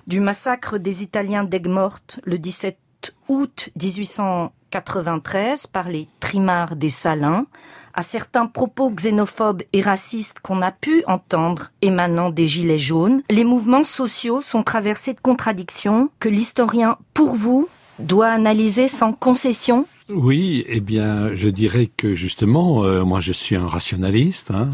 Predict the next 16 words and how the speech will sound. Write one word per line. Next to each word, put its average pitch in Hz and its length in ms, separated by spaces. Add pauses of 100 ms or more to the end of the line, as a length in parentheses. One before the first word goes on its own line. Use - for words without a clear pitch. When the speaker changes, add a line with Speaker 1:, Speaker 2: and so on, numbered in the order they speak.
(100)
Speaker 2:
et 92 140
donc, 110 480
euh, 95 200
je 90 140
me 92 100
suis - 160
toujours 104 540
battu 87 400
pour 107 240
maintenir 117 600 (340)
une 101 160
autonomie 107 720 (120)
de 101 120
la 95 100
réflexion 98 460
savante. 90 580